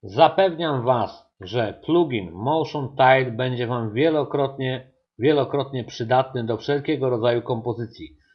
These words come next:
tak tworzenia tła, jak i, e, innych, innych elementów,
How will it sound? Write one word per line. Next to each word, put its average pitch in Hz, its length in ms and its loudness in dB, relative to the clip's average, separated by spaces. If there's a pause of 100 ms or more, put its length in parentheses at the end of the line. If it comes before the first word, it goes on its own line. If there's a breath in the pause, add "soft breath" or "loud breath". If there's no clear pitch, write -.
(140)
tak 165 280 4
tworzenia 127 480 -2
tła, 127 580 -4 (320)
jak 143 400 -2
i, 135 260 -6
e, 110 500 -2 (160)
innych, 147 520 -4
innych 139 340 -6
elementów, 123 680 -2